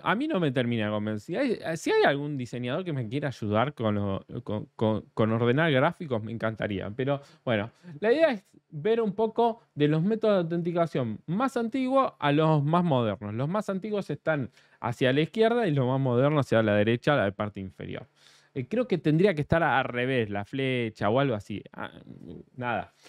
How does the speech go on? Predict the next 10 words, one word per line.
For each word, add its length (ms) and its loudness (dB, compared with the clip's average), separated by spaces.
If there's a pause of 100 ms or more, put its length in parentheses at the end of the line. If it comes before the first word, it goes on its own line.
(180)
Pero 160 6
bueno, 200 2
el 280 -4
más 220 -4
antiguo, 640 2 (140)
¿qué 160 -2
eran? 300 0
Las 160 0
contraseñas, 840 -4
¿no? 300 -10